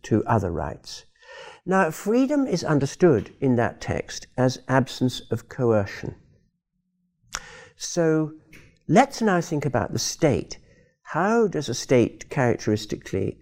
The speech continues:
act? It doesn't usually limit our freedom by,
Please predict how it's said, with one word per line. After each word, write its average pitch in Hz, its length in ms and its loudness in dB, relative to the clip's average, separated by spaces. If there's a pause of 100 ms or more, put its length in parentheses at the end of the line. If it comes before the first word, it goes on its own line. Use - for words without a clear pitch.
act? - 520 -2 (600)
It 131 100 -8
doesn't 240 320 0
usually 139 520 0
limit 110 320 2
our 98 120 4
freedom 104 640 0
by, 87 320 -2